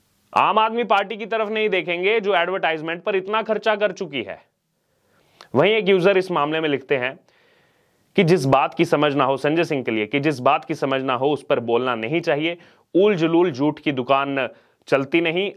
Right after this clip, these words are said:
आपने दिल्ली बर्बाद कर दी, अब पंजाब कर रहे हैं। असली मुद्दों पर राजनीति करिए। ये लोग अब सलाह दे रहे हैं संजय सिंह को।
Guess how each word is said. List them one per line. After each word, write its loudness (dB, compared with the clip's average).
आपने 0
दिल्ली -2
बर्बाद 0
कर -4
दी, -6
अब -4
पंजाब 0
कर -2
रहे -4
हैं। -6
असली 4
मुद्दों 2
पर 0
राजनीति -4
करिए। -8
ये 6
लोग 4
अब 2
सलाह 2
दे 0
रहे -2
हैं -4
संजय 0
सिंह -4
को। -10